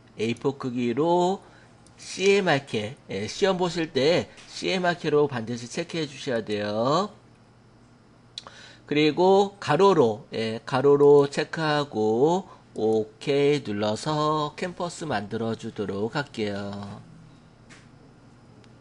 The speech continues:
아, 그리고요, 여러분들 작업하다 보면은 여기 뭐 복잡하게 패널들이 많이 나와 있는데 얘네들 다 삭제할게요. 어, 여기 패널 열린 거를 X 눌러가지고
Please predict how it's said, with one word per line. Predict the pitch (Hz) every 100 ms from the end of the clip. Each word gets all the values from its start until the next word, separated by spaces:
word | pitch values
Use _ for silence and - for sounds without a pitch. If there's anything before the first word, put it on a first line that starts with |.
| - - - - - - - _ - _ - - - - -
아, | 131 131
그리고요, | - 180 208 175 214 233
여러분들 | 135 143 170 180 175
작업하다 | 139 131 156 180 175
보면은 | 156 156 151 131 156 175 120 98 - - - -
여기 | 107 123
뭐 | 117
복잡하게 | 104 117 - 185 185 165 135 123 127
패널들이 | 180 175 175 160 151
많이 | 147 -
나와 | 123 135 147
있는데 | 135 113 117 208 110 87
얘네들 | 110 139 147 160
다 | 151 127
삭제할게요. | 175 170 180 156 151 127 110 110 113 147 196 208 - - - - - -
어, | - 113 113 113
여기 | 110 127 123
패널 | 202 190 190 160
열린 | - 135 156
거를 | 143 135 160 190 208 - - - -
X | 120 123 - 156 151 156 156
눌러가지고 | 113 117 123 127 127 120 123 - 107 110 113 135 170 190 220